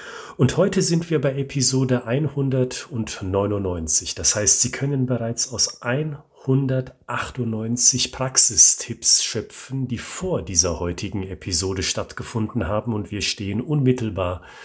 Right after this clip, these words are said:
vor dieser wunderbaren Zahl zweihundert und somit Episode zweihundert.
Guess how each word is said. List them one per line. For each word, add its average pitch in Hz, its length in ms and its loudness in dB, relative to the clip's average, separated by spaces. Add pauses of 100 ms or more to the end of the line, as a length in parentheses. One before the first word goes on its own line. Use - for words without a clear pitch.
(260)
vor - 180 -6
dieser 85 440 -2 (200)
wunderbaren 87 800 0
Zahl 85 460 2
zweihundert 90 960 0
und 90 200 -10
somit 85 440 -6 (100)
Episode 92 720 -4 (140)
zweihundert. 80 920 -2